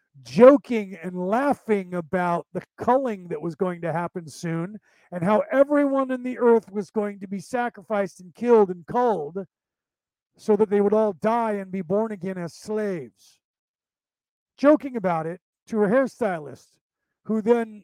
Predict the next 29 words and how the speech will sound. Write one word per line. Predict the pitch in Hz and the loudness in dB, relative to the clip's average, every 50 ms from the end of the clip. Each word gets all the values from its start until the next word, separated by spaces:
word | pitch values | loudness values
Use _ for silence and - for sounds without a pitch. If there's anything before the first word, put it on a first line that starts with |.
| _ - | _ -14
leaked | 165 196 254 294 285 _ - | -8 -2 -2 -2 -2 _ -2
that | 233 214 196 | -2 -2 -2
information, | 190 175 - 190 175 170 160 156 143 - 185 180 180 | -6 -10 -10 -12 -10 -10 -10 -10 -12 -14 -14 -14 -10
and | 185 190 | -8 -6
I | 202 190 | -6 -4
got | 202 196 170 | -4 -6 -6
that | 196 190 185 | -6 -10 -10
information | 175 185 185 185 170 160 151 - - 165 190 214 _ _ _ _ _ _ _ _ _ _ | -10 -10 -10 -8 -8 -8 -8 -12 -14 -16 -18 -18 _ _ _ _ _ _ _ _ _ _
from | - 226 233 247 | -2 -2 -2 0
the | 254 247 | 0 -2
coalition, | - 208 196 175 165 151 151 143 135 - 147 156 180 _ _ _ _ _ - | 0 2 0 0 0 -2 -6 -6 -8 -10 -18 -20 -20 _ _ _ _ _ -2
prior | - 285 311 311 285 | 0 4 4 4 4
to | - 254 262 | 4 0 -2
knowing, | 262 277 311 339 339 285 226 196 190 226 240 233 - _ _ _ _ _ _ _ _ _ _ _ _ _ _ _ _ _ _ _ _ _ _ _ _ _ _ _ - | 2 2 2 2 2 0 -2 -4 -6 -12 -18 -20 -20 _ _ _ _ _ _ _ _ _ _ _ _ _ _ _ _ _ _ _ _ _ _ _ _ _ _ _ -8
afterwards | 233 269 269 - - 262 233 233 220 220 185 233 | -6 -6 -6 -4 -4 -2 2 4 4 2 2 -4
asking | - 214 233 214 - - 233 214 | -6 -4 -4 -4 -4 -8 -12 -8
questions | - - 240 233 - - 226 202 151 | -4 -2 -2 -2 -2 -6 -12 -12 -12
and | 190 175 - | -12 -10 -8
finding | 220 208 208 208 196 190 | -6 -6 -6 -8 -8 -8
out | 214 247 247 - | -6 -6 -6 -6
that | 175 185 | -6 -8
it | 180 160 | -6 -6
was | 165 - | -8 -10
true. | - - - 294 285 247 214 | -6 -2 0 2 4 4 2
And | 196 190 | 2 0
oh, | 190 202 208 | 2 2 2
by | 190 196 190 190 190 | 4 4 2 0 0
the | 175 | 0
way, | 160 180 233 262 220 143 135 170 202 190 | 0 0 0 0 -2 -4 -6 -10 -12 -12